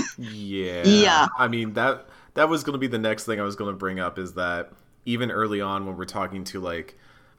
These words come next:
Speaker 2: uh, when we go to talk to Gujin, uh, because we quickly find out that bandits are attacking and we need to defend the town. Um, and, you know, it's, that's,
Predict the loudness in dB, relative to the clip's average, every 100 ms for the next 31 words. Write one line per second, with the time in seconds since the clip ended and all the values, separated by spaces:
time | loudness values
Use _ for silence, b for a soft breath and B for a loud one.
0 | -2 0 2 0 -2 -6 -4 -4 -4 -4
1 | -6 -6 -10 -8 -6 -4 -6 -6 -6 -10
2 | -14 -4 -2 0 -2 -4 -6 -8 -8 -12
3 | -14 b b 0 2 2 2 2 4 2
4 | 0 0 0 -2 -4 -6 -4 -4 -6 -6
5 | -8 -8 -10 -10 -10 -10 -12 -12 -8 -8
6 | -8 -10 -8 -6 -6 -10 -14 -18 _ -2
7 | 0 0 -4 -8 -14 -16 _ _ _ _
8 | _ _ -4 -2 -4 -8 -10 -12 -14 _
9 | -12 -6 -6 -6 -8 -8 -4 -2 -4 -10